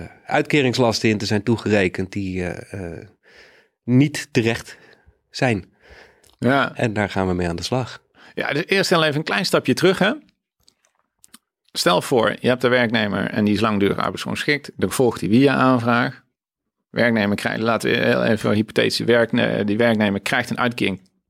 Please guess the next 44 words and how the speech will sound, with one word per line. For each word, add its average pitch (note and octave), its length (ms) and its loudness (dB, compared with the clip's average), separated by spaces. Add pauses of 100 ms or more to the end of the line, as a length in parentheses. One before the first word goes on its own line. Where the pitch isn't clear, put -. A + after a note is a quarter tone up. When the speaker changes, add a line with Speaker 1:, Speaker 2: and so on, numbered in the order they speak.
Speaker 2:
toegekend, E3+ 520 2
hè. F3 140 0 (1040)
En A2 80 -2
dus G#2 100 2
die A2+ 100 2
krijgt - 260 -2
het G#2 140 -2
gewoon, F#2 280 0
eh, F#2 140 2
maandelijks F#2+ 420 0
op - 80 -2
zijn - 140 -2
bankrekening A#2+ 480 2
gestopt. - 340 0
Eh, G2+ 260 0
als G2 140 0
werkgever A2 480 0
neem G2+ 200 2
je F#2+ 60 0
misschien - 300 2
wel F#2+ 120 0
afscheid - 380 -2
van C3+ 100 0
de B2+ 60 2
medewerker. C3 500 0
Of C#3 200 2
niet, B2+ 200 4
hè. A#2+ 80 4
Je A2+ 100 4
kan G#2 180 0
ook F#2 100 -4
in F#2+ 80 2
dienst A2+ 200 2
blijven, B2 200 0
dat G#2+ 80 -8
kan - 120 -2
natuurlijk A#2 320 -10
ook. B2 60 -16 (1000)
En G#2+ 140 2
die A#2 200 0
uitkeringslasten, B2 800 2
die B2 140 4
worden B2 300 4 (160)
toeberekend D#3 840 2